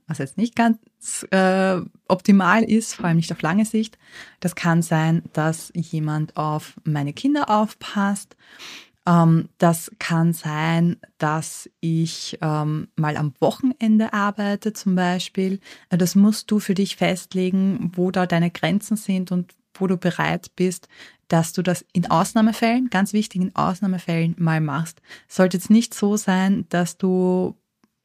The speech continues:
immer am Wochenende auch arbeitest, damit du alles unterbringst, sondern wichtiger ist es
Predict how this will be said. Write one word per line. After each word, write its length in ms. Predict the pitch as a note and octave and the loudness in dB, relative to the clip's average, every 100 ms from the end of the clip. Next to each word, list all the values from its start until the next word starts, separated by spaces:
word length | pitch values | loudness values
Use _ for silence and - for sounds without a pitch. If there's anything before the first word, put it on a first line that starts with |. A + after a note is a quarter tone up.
| _ | _
immer 640 | - G#3 A3+ A3 A3 A3 - | 4 6 6 6 4 2 2
am 180 | F3 | 0
Wochenende 560 | D#3+ G3 - A3+ A3 A3+ | 0 -2 2 4 4 2
auch 120 | A3+ | 0
arbeitest, 640 | - G3+ A3 A3 A3 G#3+ F#3+ | 0 2 0 -2 -4 -4 -2
damit 180 | F#3+ | -2
du 60 | F#3 | 0
alles 200 | E3 E3 | 0 0
unterbringst, 680 | A3 B3 A3+ A#3 A#3+ B3+ - _ - - - - | 2 2 2 4 4 4 -2 _ -20 -20 -20 -4
sondern 400 | - F#3 F#3 - | 0 2 2 0
wichtiger 800 | F3 G3 A#3 - G#3 F#3+ F#3+ - | 0 2 0 0 -2 0 -4 -4
ist 220 | G3+ G#3 | -6 0
es 340 | F#3 G3 - | 0 0 -4